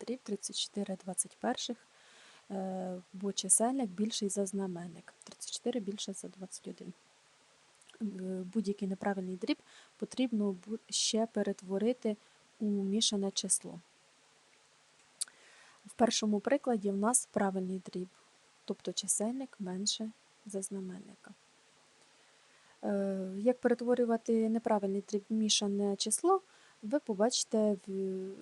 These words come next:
в іншому відеоуроці. На цьому зараз не буду зупинятися.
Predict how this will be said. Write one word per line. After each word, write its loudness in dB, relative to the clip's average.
в -4
іншому 0
відеоуроці. 2
На 2
цьому 0
зараз 0
не 0
буду -6
зупинятися. -6